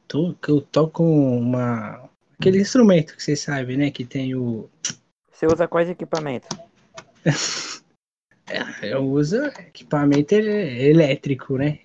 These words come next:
Speaker 1: Ligo na caixa e tudo mais. Você acha
Speaker 2: Mas
Speaker 1: que é
Speaker 2: você
Speaker 1: bom,
Speaker 2: es-,
Speaker 1: Li?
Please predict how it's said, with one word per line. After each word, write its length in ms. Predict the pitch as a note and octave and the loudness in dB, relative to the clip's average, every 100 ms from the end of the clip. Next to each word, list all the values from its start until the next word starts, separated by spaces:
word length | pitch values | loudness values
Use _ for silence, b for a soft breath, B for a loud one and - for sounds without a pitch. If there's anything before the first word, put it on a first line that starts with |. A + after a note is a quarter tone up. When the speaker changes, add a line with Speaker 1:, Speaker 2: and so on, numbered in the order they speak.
| - | -4
Speaker 1:
Ligo 420 | C3 E3 D3 C#3 | 2 2 2 -2
na 180 | C3 B2 | -2 -10
caixa 480 | - B2 C3 C3 C3+ | -8 -4 -4 -6 -12
e 20 | |
tudo 240 | - B2 A#2+ | -8 -6 -4
mais. 580 | A#2+ A#2+ C3 B2+ - _ _ _ _ | -6 -6 -8 -10 -18 _ _ _ _
Você 140 | - D3+ | -2 0
acha 160 | D3 | 0
Speaker 2:
Mas 80 | D3 | -2
Speaker 1:
que 80 | - | -2
é 60 | B2+ | 2
Speaker 2:
você 40 | |
Speaker 1:
bom, 220 | C#3+ E3+ | 4 4
Speaker 2:
es-, 60 | F#3 | 2
Speaker 1:
Li? 240 | C#3 B2+ | -2 -4